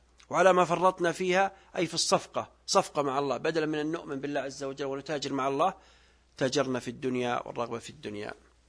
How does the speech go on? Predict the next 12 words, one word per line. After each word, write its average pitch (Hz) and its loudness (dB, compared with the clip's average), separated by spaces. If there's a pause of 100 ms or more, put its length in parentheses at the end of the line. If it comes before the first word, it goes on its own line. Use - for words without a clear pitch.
(1900)
نعم. 107 -4 (2000)
"وهم 139 4
يحملون 127 2
أوزارهم 120 2
على 113 4
ظهورهم"، 107 -2 (100)
أي 127 -2
وهم 123 2
يحملون 123 -2 (260)
ذنوبهم 120 -6 (160)
على 123 -4
ظهورهم. 107 -8